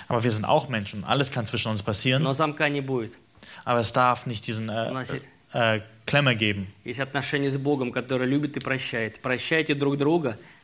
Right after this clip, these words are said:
Speaker 2: как и я простил вас".
Speaker 1: Wir haben diese Beziehung zu Gott, der uns liebt und uns vergibt.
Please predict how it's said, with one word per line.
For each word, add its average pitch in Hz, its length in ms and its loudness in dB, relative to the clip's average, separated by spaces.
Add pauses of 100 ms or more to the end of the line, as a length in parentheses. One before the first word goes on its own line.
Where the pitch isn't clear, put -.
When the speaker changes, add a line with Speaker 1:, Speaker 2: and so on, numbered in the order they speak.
(120)
Speaker 2:
как 117 200 -10
и 123 40 -4
я 123 120 2
простил 123 440 -8
вас". 117 240 -6 (180)
Speaker 1:
Wir 135 60 0
haben 131 60 4
diese 139 160 4
Beziehung 139 360 2
zu 131 160 2
Gott, 113 260 0
der 110 140 0
uns 107 200 -2
liebt 135 160 0
und 123 80 -2
uns 113 120 -4
vergibt. 107 340 -2